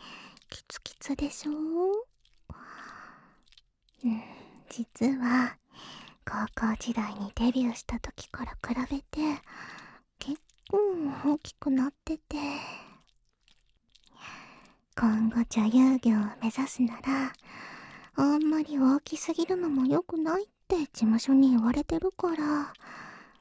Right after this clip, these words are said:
プロフィール変えてないんですけど。つまりその、逆サバ読んじゃっ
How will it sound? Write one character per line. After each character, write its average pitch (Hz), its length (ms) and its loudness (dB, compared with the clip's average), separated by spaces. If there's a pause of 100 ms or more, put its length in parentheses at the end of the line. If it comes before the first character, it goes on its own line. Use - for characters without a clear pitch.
(180)
プ 226 100 0
ロ 202 60 2
フ 208 60 -6
ィ 320 400 -2
ー - 20 0
ル 233 220 0 (120)
変 214 200 -2
え 233 40 -4
て 294 160 -2
な 330 200 0
い 392 100 0
ん 415 80 -10
で 392 140 -2
す - 120 -18
け 285 220 -8
ど。 240 100 -2 (3000)
つ - 160 -2
ま 214 240 2
り - 60 -8 (140)
そ - 220 -14
の、 226 220 -6 (1400)
逆 - 400 -2
サ - 240 -8
バ 311 160 2
読 294 220 4
ん 370 120 0
じ 403 120 -8
ゃ - 20 -20
っ - 40 -20